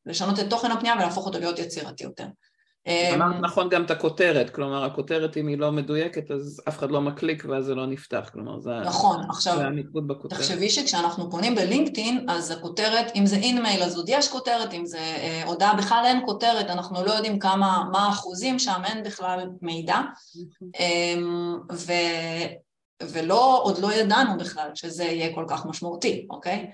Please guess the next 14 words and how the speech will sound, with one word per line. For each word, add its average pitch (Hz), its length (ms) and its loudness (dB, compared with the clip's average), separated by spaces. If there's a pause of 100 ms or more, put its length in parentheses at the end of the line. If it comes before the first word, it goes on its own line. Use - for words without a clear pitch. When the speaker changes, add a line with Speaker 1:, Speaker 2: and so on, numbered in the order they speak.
(140)
Speaker 1:
זאת - 100 -12
אומרת, 160 340 -6 (100)
קודם 247 320 4
כל 277 300 6
החלטנו 233 380 2
שאנחנו 175 220 -4
רוצים 220 220 -6
לעבור 208 440 4
מפלטפורמת 196 580 -2
הלינקדאין 277 420 -2
לפלטפורמה 180 600 -4
אחרת. - 500 -8 (460)
Speaker 2:
כן. 170 100 -12
Speaker 1:
אמ, 165 720 -4